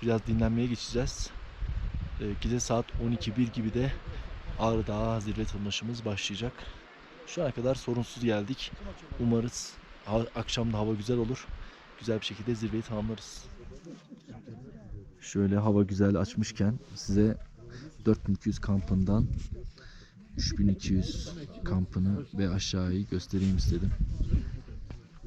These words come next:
Şu ilerisi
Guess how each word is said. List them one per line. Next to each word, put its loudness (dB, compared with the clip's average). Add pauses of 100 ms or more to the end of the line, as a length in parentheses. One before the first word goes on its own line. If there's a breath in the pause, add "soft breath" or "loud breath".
(1700)
Şu 2
ilerisi 2